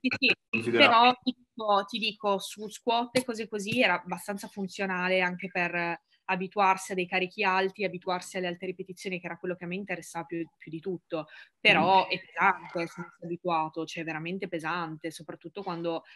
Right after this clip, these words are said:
Speaker 1: raggiungi carichi che magari per te sono, sono anche alti e quindi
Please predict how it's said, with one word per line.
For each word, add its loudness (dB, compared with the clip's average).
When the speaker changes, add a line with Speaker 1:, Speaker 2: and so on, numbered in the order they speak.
Speaker 1:
raggiungi -2
carichi -2
che -8
magari -2
per -12
te -4
sono, -6
sono -10
anche -6
alti 0
e -2
quindi -4